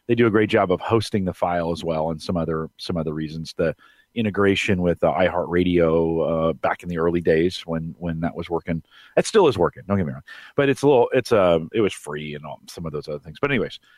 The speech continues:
uh, with Mixlr, their premium, uh, ten bucks or ninety-nine dollars a year, three hours per day, uh, if you're broadcasting. So Dave, that's for most podcasters, they're gonna, they're gonna jump back on Mixlr, stay on Mixlr.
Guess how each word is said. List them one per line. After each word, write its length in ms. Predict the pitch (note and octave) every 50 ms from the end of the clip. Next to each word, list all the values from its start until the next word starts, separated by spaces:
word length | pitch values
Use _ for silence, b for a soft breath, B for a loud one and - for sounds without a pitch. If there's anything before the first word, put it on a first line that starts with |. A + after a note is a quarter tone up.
| b b b b b b
uh, 320 | C3 C3+ C3 B2 A#2+ A#2 A2+
with 160 | A#2+ A#2+ A2+
Mixlr, 600 | C#3 F#3+ G3 - - - A2 G2 G2 G#2+ A#2 G#2+
their 140 | A#2 A#2 G#2+
premium, 640 | - - D3+ E3 E3+ D3 A2+ F2+ E2+ F#2+ G#2 G#2 - _ -
uh, 220 | A2 G#2+ G#2 G#2
ten 180 | - - D#3 D#3+
bucks 460 | C#3 B2+ C#3 - - - - - -
or 180 | - - A#2 A#2
ninety-nine 560 | A2 A2 A2 A#2 B2+ C3 B2+ B2 A#2+ B2 B2
dollars 380 | A#2+ A2+ G#2+ G#2 A#2 A#2+ A2 G#2+
a 60 | A2
year, 300 | G2+ G2+ G2+ G2+ A2 C3
three 320 | C3+ - _ A#2+ B2+ B2 A2
hours 520 | G2 G2 G2 G2+ G2 G2 F#2+ - - - - _ -
per 260 | - - A#2+ G#2 F#2+
day, 720 | F2 D#2+ _ - F#2 F#2 F#2 D#2+ C#2 B1 C2+ D2 D#2+ - _ _ _ _ _ _ _ _ _ _ _ -
uh, 260 | F2 F2 E2+ E2+ E2+ -
if 160 | F#2 F#2 -
you're 80 | G2 E2
broadcasting. 640 | F#2+ F2 E2+ - - F2+ - - - - C#2 A#1+
So 180 | - - - C3
Dave, 260 | B2 D3+ C#3 C3 C3
that's 220 | - - - - - _ _ _ _ _ _ _
for 120 | - D3
most 520 | C3+ B2+ C3+ C#3+ D3+ D3+ D3+ C#3 A#2+ - -
podcasters, 840 | - G2+ F2+ E2 D2 - - C#2 D2 - - - D2+ D2+ D2+ -
they're 120 | - G2+
gonna, 280 | F#2 G2 F#2 F2 D#2+ D2+ _ _ _ _ _ _ -
they're 100 | C3 B2
gonna 120 | B2 A2
jump 240 | F#2 F2+ G#2+ G2+ F2+
back 240 | G2+ F#2 F#2 - -
on 100 | F2+ E2+ E2+
Mixlr, 340 | E2 - - - E2+ D#2
stay 200 | - - G#2 F2+
on 120 | E2+ E2 D#2+
Mixlr. 380 | D#2+ D#2 - - - D#2+ D2+